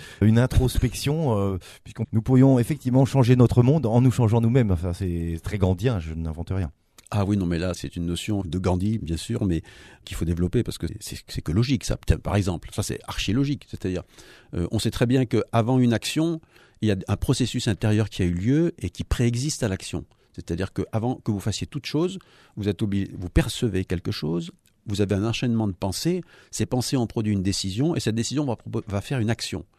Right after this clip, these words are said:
Speaker 2: Mais tous les phénomènes psychiques qui ont eu lieu avant sont nécessaires. Et donc, quand on regarde l'action pour elle-même,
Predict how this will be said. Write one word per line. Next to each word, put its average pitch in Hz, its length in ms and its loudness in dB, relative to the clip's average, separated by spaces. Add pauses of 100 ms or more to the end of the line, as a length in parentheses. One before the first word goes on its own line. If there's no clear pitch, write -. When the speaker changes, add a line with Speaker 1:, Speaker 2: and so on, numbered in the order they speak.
(260)
Speaker 2:
Mais 78 140 -8 (240)
tous 214 220 -2
les 139 120 2
phénomènes 117 440 0
psychiques - 420 -6
qui - 60 -10
ont 98 60 -2
eu 90 60 -2
lieu 87 160 -2
avant 131 300 -4 (180)
sont 107 200 0
nécessaires. 151 600 0 (560)
Et 147 100 2
donc, 165 160 4
quand 175 200 -2
on 175 40 0
regarde 147 300 2
l'action 123 400 -2
pour 104 200 -2
elle-même, 156 380 0